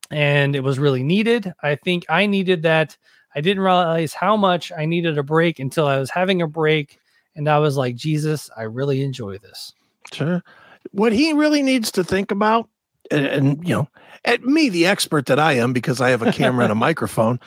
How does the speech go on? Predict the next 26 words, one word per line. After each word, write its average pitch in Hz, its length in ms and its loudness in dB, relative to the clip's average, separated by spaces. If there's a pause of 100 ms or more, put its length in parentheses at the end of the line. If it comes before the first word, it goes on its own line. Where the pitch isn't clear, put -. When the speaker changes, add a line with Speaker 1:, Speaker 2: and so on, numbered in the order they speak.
(120)
Speaker 1:
Yes, 139 220 -4
Speaker 2:
you 185 80 2
know, 147 160 2
Speaker 1:
yes, 165 180 -2
you 160 120 -4
are. 123 180 -6 (260)
Speaker 2:
<laughs> - 280 -20
you 285 120 2
know, 233 200 -2 (240)
what 233 340 2
he 277 80 4
Speaker 1:
Professional 214 200 2
Speaker 2:
should, - 60 0
Speaker 1:
journalist. 165 680 -2
Speaker 2:
that's 185 240 -4
right. 196 420 0 (560)
What 214 200 2
he 262 200 2
should 240 280 -2
really 185 480 0
focus 180 580 -4
on 196 220 0
a 160 80 -2
little 170 240 2
bit 214 340 2
is, 165 380 -2